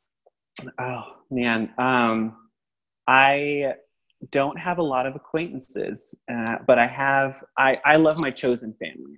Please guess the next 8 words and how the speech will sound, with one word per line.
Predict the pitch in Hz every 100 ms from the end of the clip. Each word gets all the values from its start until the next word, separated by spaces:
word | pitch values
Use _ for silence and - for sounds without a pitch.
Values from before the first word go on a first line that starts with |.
| 107
I | 113
have | 127 117 - _
such | - - - 127 - - - - _ _ _ _
a | 117
good | 107 113 -
support | 95 - 110 98
network | 107 95 - 101 - -
of | 98 92